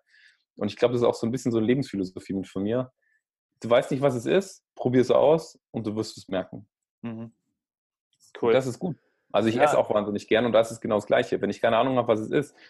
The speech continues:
Speaker 1: dann probiere ich's einfach mal und dann weiß ich, ob's mir schmeckt oder nicht.
Speaker 2: <laughs>
Speaker 1: Ja?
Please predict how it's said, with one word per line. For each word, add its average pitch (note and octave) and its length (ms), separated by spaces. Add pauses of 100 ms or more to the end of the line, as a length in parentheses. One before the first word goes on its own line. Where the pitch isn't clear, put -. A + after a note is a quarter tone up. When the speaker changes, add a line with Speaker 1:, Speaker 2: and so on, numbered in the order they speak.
(140)
Speaker 1:
dann A2 120
probiere C#3 260
ich's A2+ 100
einfach G2 280
mal G#2+ 320 (160)
und C3 160
dann C#3 100
weiß C#3 160
ich, A2 60
ob's - 160
mir G#2+ 60
schmeckt A2 300
oder B2+ 140
nicht. A2+ 240
Speaker 2:
<laughs> - 100 (380)
Speaker 1:
Ja? C3 260